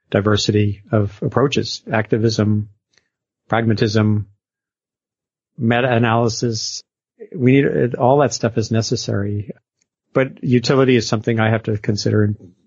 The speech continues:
terms of, like, what I'm gonna write about or think about, and myself too, you know, in terms of, uh, um, the work I'm gonna be doing at ProPublica going forward.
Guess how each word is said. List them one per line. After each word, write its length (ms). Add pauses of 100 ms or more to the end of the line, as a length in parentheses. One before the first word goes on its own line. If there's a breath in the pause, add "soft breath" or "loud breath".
terms 240
of, 60
like, 120
what 120
I'm 120
gonna 160
write 220
about 280
or 80
think 200
about, 280
and 160
myself 480
too, 280
you 140
know, 60
in 140
terms 280
of, 180
uh, 120 (840)
um, 380 (420)
the 180
work 240
I'm 100
gonna 100
be 80
doing 140
at 80
ProPublica 500
going 160
forward. 340